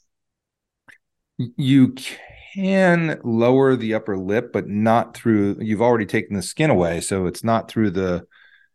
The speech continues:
through the usual methods. You could cut the depressor septi nasi muscles. There's, uh, basically five, four to six heads of this muscle that come from the upper lip, that come from the upper lip and go to your,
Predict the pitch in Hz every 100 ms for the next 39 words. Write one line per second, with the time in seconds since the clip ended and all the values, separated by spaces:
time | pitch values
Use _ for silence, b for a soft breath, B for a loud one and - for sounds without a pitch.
0 | _ - 117 95 95 110 107 98 95 107
1 | 139 95 73 - 98 92 98 82 - -
2 | 120 - 104 95 - 113 - 107 - 104
3 | - 95 92 95 90 98 92 90 85 101
4 | 101 87 87 90 82 82 82 - 95 98
5 | 90 104 92 87 - 98 95 85 - _
6 | - 120 117 107 87 - 113 - - 123
7 | 98 85 80 101 85 90 - 120 127 101
8 | 82 85 90 87 - 110 101 92 92 92
9 | 95 90 101 95 - _ b b b -
10 | - 113 113 120 104 107 98 90 90 85
11 | 98 95 - 95 90 87